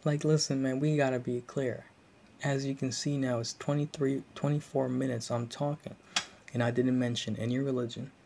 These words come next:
I didn't mention any ideo-, ideology that is spiritual.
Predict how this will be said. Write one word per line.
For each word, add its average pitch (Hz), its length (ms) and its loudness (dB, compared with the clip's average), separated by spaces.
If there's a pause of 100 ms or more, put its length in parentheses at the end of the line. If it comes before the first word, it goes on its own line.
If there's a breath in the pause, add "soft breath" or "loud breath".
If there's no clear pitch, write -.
(320)
I 117 120 2
didn't 117 240 2
mention 117 480 -4
any 127 240 0
ideo-, 123 600 0
ideology 120 640 2
that 110 160 -4
is 113 100 -2
spiritual. 135 680 -2